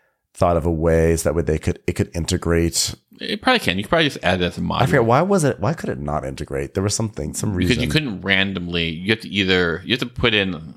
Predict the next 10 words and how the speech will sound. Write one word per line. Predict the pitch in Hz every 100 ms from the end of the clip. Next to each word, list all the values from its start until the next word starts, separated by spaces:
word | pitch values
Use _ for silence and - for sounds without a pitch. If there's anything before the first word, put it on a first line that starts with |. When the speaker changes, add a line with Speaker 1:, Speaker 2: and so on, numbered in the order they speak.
| _ _ _ _
Speaker 2:
at | 101 90
least | 92 101 -
one | 90 90 92 87 87 87
type. | - 80 73
So | -
if | 85 87
you | 95
add | 90
robot | 95 110 87 69
dude, | 76 76 78